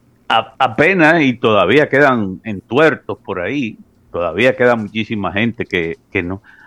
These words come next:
aquí no se ha completado. Ya está hecho en gran medida, pero todavía falta. Eh, usted se encuentra con personas que a cada rato tienen problemas,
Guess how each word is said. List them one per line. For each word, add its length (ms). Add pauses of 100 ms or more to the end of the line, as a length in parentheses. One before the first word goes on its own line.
(120)
aquí 340
no 140
se 160
ha 100
completado. 920 (1800)
Ya 160
está 340
hecho 320
en 100
gran 240
medida, 540 (300)
pero 260
todavía 640
falta. 840
Eh, 240
usted 320
se 140
encuentra 400
con 160
personas 440
que 80
a 40
cada 240
rato 320
tienen 300
problemas, 480